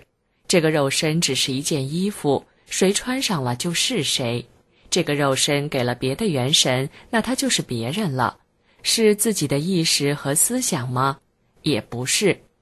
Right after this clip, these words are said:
这个意识也是各种欲望、思想业力、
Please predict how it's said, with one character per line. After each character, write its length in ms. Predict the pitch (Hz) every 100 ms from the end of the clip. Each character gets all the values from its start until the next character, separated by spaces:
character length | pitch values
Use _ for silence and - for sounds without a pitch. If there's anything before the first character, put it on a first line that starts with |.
| _ _ -
这 140 | 294
个 80 | 254
意 220 | 269 247
识 320 | 202 - 151
也 200 | 160 139
是 300 | 120 - 190
各 160 | 185 156
种 240 | 143 131 -
欲 160 | 156
望、 340 | 131 147 143 - -
思 220 | - - 160
想 260 | 151 127
业 240 | 156 190 135
力、 300 | 147 143